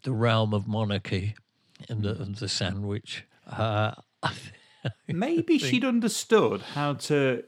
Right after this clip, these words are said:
Speaker 2: cut herself a break and manage her expectations of perfection.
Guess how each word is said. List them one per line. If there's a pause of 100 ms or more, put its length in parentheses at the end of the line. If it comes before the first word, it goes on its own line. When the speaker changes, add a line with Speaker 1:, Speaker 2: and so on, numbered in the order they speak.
Speaker 2:
cut
herself
a
break
and
manage
her
expectations
of
perfection.